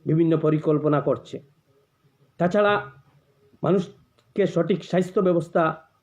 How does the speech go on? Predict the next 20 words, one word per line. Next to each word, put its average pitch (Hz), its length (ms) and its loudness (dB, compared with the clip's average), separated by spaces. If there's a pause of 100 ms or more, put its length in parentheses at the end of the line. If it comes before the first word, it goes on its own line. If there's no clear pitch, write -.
(300)
স্বাস্থ্য 175 340 -2
পরিষেবা 156 380 0
প্রদান 151 320 0
করার 147 200 0
স্বার্থে 135 480 -4 (280)
অসংখ্য 156 560 0 (320)
মেডিকেল 147 320 -2
কলেজ 139 300 -2
পরিচালনা 123 480 -2
করছে। - 400 -12 (600)
তাই 202 300 2 (340)
আজমল 175 320 0
ফাউন্ডেশনের 190 520 2
প্রতিটি 202 320 0
কর্ম 135 360 0 (560)
অসম 180 480 0 (180)
এবং 165 280 2
অসমিয়াদের 170 480 2
স্বার্থে 147 380 -2
রয়েছে। 139 460 -2